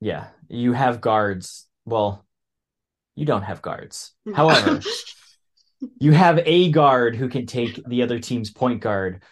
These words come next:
Speaker 1: which is a significant upgrade to what they've
Speaker 2: <laughs>
Speaker 1: dealt with in times in the past.
Speaker 2: Yes. <laughs>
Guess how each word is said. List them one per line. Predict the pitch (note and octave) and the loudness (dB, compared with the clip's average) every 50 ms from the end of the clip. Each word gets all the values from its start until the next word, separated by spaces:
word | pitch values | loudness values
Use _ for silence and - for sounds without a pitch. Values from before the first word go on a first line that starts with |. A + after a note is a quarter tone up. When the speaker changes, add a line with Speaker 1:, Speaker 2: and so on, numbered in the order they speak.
| _ _ | _ _
Speaker 1:
which | _ - B2+ B2 C#3 | _ -4 -2 0 2
is | C#3 B2+ A#2+ A2+ A2+ - | 2 2 2 0 -2 -4
a | - B2+ | -4 -4
significant | A#2+ - - C3+ B2 B2+ C3 C#3+ C#3 C#3+ C3 C3+ C3+ C3+ | -4 -2 -4 -2 0 0 0 0 0 0 -2 -2 -2 -2
upgrade | C3 B2 B2 - B2 A#2 G#2+ G#2 G2+ - | -4 -4 -4 -4 -4 -2 -2 -2 -4 -6
to | - A#2 | -6 -4
what | A2+ A2+ A2 | -4 -4 -4
they've | - A2+ A2 G2+ G2+ | -4 -6 -6 -6 -8
Speaker 2:
<laughs> | A2 A2+ A2+ | -12 -10 -4
Speaker 1:
dealt | - A#2 A#2 A#2+ | -2 -2 -2 -2
with | A#2+ G#2+ G#2 B2 - - _ | -4 -6 -6 -8 -12 -10 _
in | A#2 G#2+ G#2 | -6 -6 -6
times | G2 - A#2 A2 G#2+ G#2+ G2+ F#2+ | -4 -4 -4 -4 -2 -4 -6 -6
in | G2 | -8
the | F#2 - | -10 -8
past. | - - - - - - - - - - - _ _ _ _ _ _ _ _ _ | -8 -10 -10 -10 -12 -14 -14 -14 -16 -18 -20 _ _ _ _ _ _ _ _ _
Speaker 2:
Yes. | - - C#3 - - - - - - C4+ | -12 -12 -10 -10 -12 -12 -14 -12 -10 -10
<laughs> | - - | -10 -8